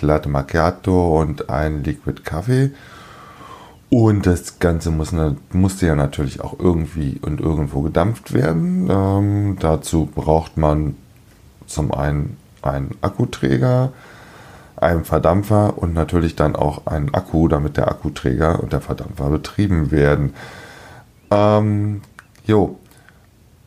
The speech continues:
Und, naja, ähm, null Ahnung von Technik, beziehungsweise was es am Markt gibt, hatte ich dann Ende Mai angefangen, mir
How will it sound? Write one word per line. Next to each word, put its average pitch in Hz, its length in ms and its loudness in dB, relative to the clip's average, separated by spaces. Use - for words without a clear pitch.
Und, 101 840 -2
naja, 80 480 0
ähm, 80 420 -2
null 95 240 4
Ahnung 98 420 2
von 87 460 -2
Technik, 107 500 0
beziehungsweise 87 600 0
was 82 200 0
es 80 100 -4
am 76 160 2
Markt 71 300 -4
gibt, - 360 -2
hatte 90 280 0
ich - 360 -4
dann 80 240 0
Ende 82 240 0
Mai 78 280 2
angefangen, 82 580 -2
mir 78 260 -2